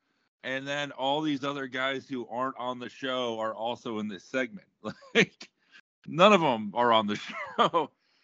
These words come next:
And, and Orton being the big star he is, I guess he was right. He was healing in, at, at this point from an injury.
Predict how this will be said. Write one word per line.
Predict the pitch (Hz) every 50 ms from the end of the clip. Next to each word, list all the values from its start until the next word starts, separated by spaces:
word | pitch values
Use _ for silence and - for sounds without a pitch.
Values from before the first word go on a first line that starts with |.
| _ _ _ -
And, | - 139 135 127 127
and | - 127 131 127 110
Orton | 127 147 160 180 175 165 151 143 135 123
being | 113 135 135 131 127 127 123 117 113 110
the | 104 113
big | 104 98 127 123 101
star | - - 131 127 120 113
he | 107 107 120 131
is, | 131 120 113
I | 113
guess | 110 120 135 117 -
he | - 135 131 131
was | 123 113 104 101
right. | 117 123 123 117
He | 107 110
was | 113 110 104 98
healing | 92 90 113 117 123 135 139 143 147 147
in, | 147 151 151 147 135 _ - 131 127 -
at, | 135 143 135 - 139
at | 143 151
this | 143 135 -
point | _ - 147 147 151 151 - - _
from | - 123 117 107
an | 107
injury. | 113 127 131 147 151 156 165 190 190 180 165